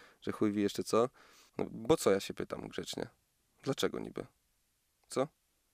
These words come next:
Panie Hopper? No i nie wiem, ja nie widzę tutaj ż-, żadnych logicznych i sensownych argumentów, a pan Hopper chyba zwyczajnie zazdrości, bo nie do końca umie w miłość i, i, i to widać.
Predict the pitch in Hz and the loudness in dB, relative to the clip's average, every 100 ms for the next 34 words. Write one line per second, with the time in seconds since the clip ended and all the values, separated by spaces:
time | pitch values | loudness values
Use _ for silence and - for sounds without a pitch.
0 | _ _ 101 95 90 - 110 _ _ _ | _ _ -2 -2 -4 -6 -6 _ _ _
1 | _ _ _ _ 104 113 - - 190 104 | _ _ _ _ -2 -2 0 4 6 8
2 | 117 160 147 110 101 101 98 98 90 95 | 8 6 4 2 4 4 4 -2 0 4
3 | 101 104 - - - - _ 101 104 107 | 6 4 2 -12 -20 -20 _ 2 2 2
4 | - 101 101 107 - 101 98 98 98 98 | 2 0 0 0 0 0 0 2 2 2
5 | 110 151 - - 131 156 - - 107 170 | 2 2 2 4 4 4 2 6 4 2
6 | _ _ _ _ _ _ _ _ - - | _ _ _ _ _ _ _ _ -6 -2
7 | 190 185 - 160 139 123 107 95 - - | 0 2 4 4 6 4 4 2 0 -10
8 | - _ _ _ _ _ _ - 101 101 | -12 _ _ _ _ _ _ -6 -2 -2
9 | 95 98 - 98 - _ _ _ - 113 | 2 0 2 -2 -2 _ _ _ 2 4
10 | 98 90 92 62 - - 90 50 50 - | 4 0 0 -2 -4 -6 -6 -4 -4 -2
11 | 107 120 - 110 101 - - | -2 0 2 2 2 -2 -6